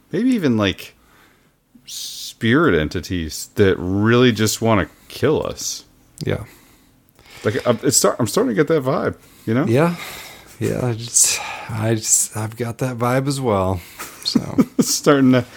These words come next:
Speaker 1: starting to pick up on something here. This feels like, you know. <laughs>
Speaker 2: Yeah.
Speaker 1: It's every day something else.
Speaker 2: So it's,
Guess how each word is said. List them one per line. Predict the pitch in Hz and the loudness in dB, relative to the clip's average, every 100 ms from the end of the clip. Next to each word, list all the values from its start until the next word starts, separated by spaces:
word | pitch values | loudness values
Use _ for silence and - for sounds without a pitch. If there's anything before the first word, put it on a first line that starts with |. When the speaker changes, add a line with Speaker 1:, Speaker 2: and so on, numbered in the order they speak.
| - - - | -20 -20 -12
Speaker 1:
starting | - 143 123 | 0 2 4
to | |
pick | 147 160 | 4 4
up | 175 | 2
on | 120 90 | 2 -2
something | 98 82 90 | -2 -2 -4
here. | 78 87 82 - | -2 -4 -6 -12
This | - - | -12 -12
feels | - 147 170 95 | -6 -4 -2 2
like, | 87 85 - - - - - - - _ - | 2 0 -8 -20 -20 -20 -20 -20 -20 _ -6
you | 147 | -2
know. | 95 110 | 0 -2
<laughs> | - - - - - - - - _ _ _ _ _ _ _ _ _ - | -8 -20 -20 -20 -16 -12 -12 -14 _ _ _ _ _ _ _ _ _ -20
Speaker 2:
Yeah. | - - _ _ _ _ _ | -20 -20 _ _ _ _ _
Speaker 1:
It's | - - - | -20 -12 -6
every | 104 113 | -2 0
day | 117 113 107 | 4 4 4
something | - 104 107 | 0 -2 -2
else. | 110 95 - - - _ _ _ _ _ _ _ _ _ _ - | -2 -2 -4 -12 -16 _ _ _ _ _ _ _ _ _ _ -8
Speaker 2:
So | - 120 117 117 120 | -4 0 2 4 2
it's, | 127 147 147 - - | 2 0 2 0 0